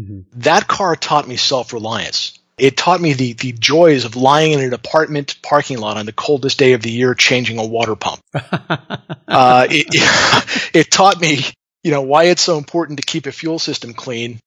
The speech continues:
Speaker 2: because when you use a, uh, a large concentration of fuel system cleaner, well, then you spend the next two weeks pulling every single fuel injector out and spraying them with cleaner before you could start the car.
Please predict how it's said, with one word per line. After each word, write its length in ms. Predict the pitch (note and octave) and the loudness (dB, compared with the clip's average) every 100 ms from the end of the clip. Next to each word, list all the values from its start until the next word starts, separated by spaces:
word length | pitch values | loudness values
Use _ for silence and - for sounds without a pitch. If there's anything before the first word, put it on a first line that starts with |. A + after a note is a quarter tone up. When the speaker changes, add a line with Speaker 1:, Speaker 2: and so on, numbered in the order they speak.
| - | -10
Speaker 2:
because 300 | C#3+ D#3+ C3+ | -4 -2 -2
when 140 | C#3 | -2
you 60 | C#3 | -4
use 300 | D3+ D#3 C#3 | -2 0 4
a, 220 | C3 B2+ | 4 4
uh, 360 | B2 A#2+ A2+ - - | 4 2 0 -4 -8
a 60 | C3+ | 2
large 320 | C#3 D3 C#3+ | 4 4 4
concentration 720 | D#3 D3 - - C#3+ C3+ C#3 | 0 0 -2 -4 -2 -2 -4
of 100 | A#2 | -6
fuel 240 | - D#3 | -2 0
system 300 | D3 D#3 - | 0 -2 -4
cleaner, 340 | B2 D3 B2 B2+ | -6 -4 -2 2
well, 220 | B2 B2 | 4 4
then 140 | C#3+ | 4
you 100 | C#3+ | 2
spend 220 | C#3 D3+ C3+ | 2 2 2
the 60 | |
next 240 | C#3 C3+ - | 2 0 -2
two 180 | D3+ | -2
weeks 240 | C3 C3 - | -2 -4 -6
pulling 420 | - D#3+ D3+ C#3 | -2 0 0 0
every 220 | D#3 D3 D#3 | 0 2 2
single 320 | - D3+ B2 | 2 0 -4
fuel 300 | - E3 D3+ | 0 2 2
injector 400 | B2 A#2 A2+ A2+ | 2 0 2 2
out 140 | G#2+ | 2
and 100 | G#2+ | 2
spraying 460 | - - C#3 C#3 C3 | -2 2 2 2 0
them 120 | A#2+ | -4
with 140 | A#2 | -6
cleaner 380 | - - E3+ A#2+ | -4 2 4 2
before 280 | A2 A2+ C3 | 0 -4 -4
you 120 | A#2+ | -4
could 120 | A2+ | -4
start 280 | - C#3+ C#3+ | -6 -4 -6
the 80 | A#2 | -4
car. 320 | - F2 - | -2 -2 -4